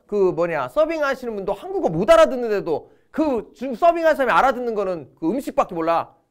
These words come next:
짜장, <laughs> 그 짜장, 탕수육, <laughs> 그냥 하면서 다 중국 사람이야.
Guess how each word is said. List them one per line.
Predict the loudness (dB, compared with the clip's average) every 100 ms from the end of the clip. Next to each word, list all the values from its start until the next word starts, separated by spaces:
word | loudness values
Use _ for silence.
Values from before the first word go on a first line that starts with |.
| -12
짜장, | -4 -4 -4 -14 _
<laughs> |
그 | _ -10 -8
짜장, | -8 -8 -10 -16 -20 _ _ _
탕수육, | -12 -10 -8 -8 -10 _
<laughs> | -8 -8 _ _
그냥 | -8 -4 -4 -2 -2 -2
하면서 | -4 -2 -4 -6 _ _ _ _ _ _ _ _ _ _
다 | -14 -8
중국 | -8 -8 -12
사람이야. | -20 -20